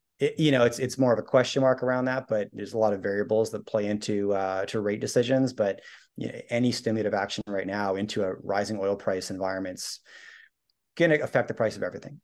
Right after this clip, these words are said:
uh, pretty dramatically. You know, I, you know, here's, here's what I really <laughs> feel about th-, those questions though, Bronson, when it comes to, you know, what's your, uh, forecast on the inflation numbers? What do you think about the jobs numbers or G D P or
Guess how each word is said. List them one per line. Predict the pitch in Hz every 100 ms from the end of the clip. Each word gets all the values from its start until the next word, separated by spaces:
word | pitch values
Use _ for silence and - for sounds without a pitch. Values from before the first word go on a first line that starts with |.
| -
uh, | 107 101 95 113
pretty | - 110
dramatically. | 95 90 - - - _ _ _ _ _ _
You | 156 156
know, | 151
I, | 143 - -
you | 143
know, |
here's, | 135 175 185 180
here's | 131 175
what | 190
I |
really | 127 123 123
<laughs> | 127 -
feel | 127 127
about | 123 120
th-, | 101 104 101
those | 101 120 120 127
questions | - 113 113 135
though, | 135
Bronson, | 123 131 131
when | 120
it |
comes | 117 123 -
to, | 117 107 - - - _
you | -
know, | 113
what's | 113 113 123
your, | 113 110 110 -
uh, | 117
forecast | - 117 117 110 123
on | 110 107
the | 107
inflation | 104 117 113 123
numbers? | 113 110 107 104
What | 117
do |
you | 117
think | 113
about | 110
the | 104
jobs | 117 110 110
numbers | 110 107 107 104 101
or | 98
G | 113
D | 107
P | 107 110 107 101
or | -